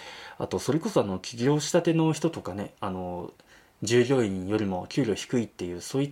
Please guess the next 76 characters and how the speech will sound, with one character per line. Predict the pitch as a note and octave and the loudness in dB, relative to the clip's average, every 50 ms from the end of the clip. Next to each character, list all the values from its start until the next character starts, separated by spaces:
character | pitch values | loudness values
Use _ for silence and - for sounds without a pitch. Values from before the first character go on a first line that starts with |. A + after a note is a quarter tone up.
| - _ | -4 _
た | - D#3+ D#3+ D3 | 0 0 2 2
話 | D3 D#3+ D#3+ D#3 - D#3 | 2 0 0 0 0 -2
も | A#2 | -2
や | G2+ F#2+ | -2 -4
っ | |
ぱ | - - F#2 - - - | -4 -4 -6 -4 -4 -4
あ | G#2+ G2+ | -2 -2
り | A2+ A#2+ | 0 0
ま | C3+ C#3 C#3 | -2 -2 -2
す | - G#2 | -4 -6
し、 | F#2+ - G2+ F#2 | -6 -4 -6 -6
実 | F2+ G#2+ G#2 - C#3+ C3 | -6 -6 -4 -2 0 0
例 | C#3 C#3 C3+ | 2 2 2
あ | B2+ B2 | 2 0
り | C3 | 0
ま | C#3+ D#3 D#3 | 0 -2 -2
す | - A#2 | -2 -6
し、 | - - - G2 F#2 F#2 - - - - - - - - - - - - - _ _ _ _ _ _ _ _ | -6 -4 -4 -4 -4 -4 -8 -14 -20 -18 -18 -18 -18 -18 -18 -18 -20 -20 -20 _ _ _ _ _ _ _ _
確 | B3 A#3+ - | -4 -2 0
か | D#3+ | -2
に | B2+ | 2
こ | - A2+ | 2 2
う、 | G2+ | 2
時 | G2 A#2+ D3 D3 | 2 0 -2 0
給 | - C4+ C4 | 2 2 4
設 | B3+ D#4 D4+ - | 4 2 2 4
定 | - C#3+ | 4 4
は | A2+ G#2 | 4 4
す | - C3+ | 4 0
る | A#2+ A#2+ - | 0 0 0
け | - A2 | 0 0
れ | G2+ | 2
ど | F#2+ G#2 | 2 2
も、 | G#2+ A#2+ A2 G2 F#2 - - - - _ _ _ _ _ _ _ _ | 2 2 2 2 0 -2 -8 -18 -20 _ _ _ _ _ _ _ _
や | - D#3 | -2 0
っ | |
ぱ | - - | 0 -4
そ | - - F#3+ F#3 | -4 0 2 2
う | E3 | 2
は | D3 C#3 | 2 0
言 | B2+ | -2
っ | - | 2
て | - F3+ | 2 4
ら | E3+ E3+ E3+ | 4 4 4
れ | F3+ | 4
な | F#3+ G3 | 6 6
い | F#3+ F3 | 6 6
よ | C3+ | 6
っ | - - | 4 2
て | - A2 | -2 -4
い | G2 | -4
う、 | F#2+ | -4
そ | - - E3 | 0 0 0
う | D#3+ | 2
い | |
っ | |
た | E3 E3+ | 2 2
場 | D3 E3+ F3 | 2 4 4
面 | F3 C#3+ G#2 | 4 2 0
っ | |
て | - - G2 | 0 0 -2
や | G2 | -2
っ | F#2+ | 0
ぱ | - F#2+ | -2 -4
出 | - F3 | -4 -2
て | - C4+ | -2 0
く | - C#3 | 0 0
る | G2+ | 0
と | - G2 F#2 F2+ F2 - | 0 0 -2 0 -2 -4
思 | - G2+ G#2 G#2 | -6 -6 -4 -4
う | G2+ | -4
ん | G2+ | -4
で | F#2 | -4
す | F2 - F2+ | -6 -6 -8
よ | |
ね。 | F2+ G2 G2+ | -8 -8 -10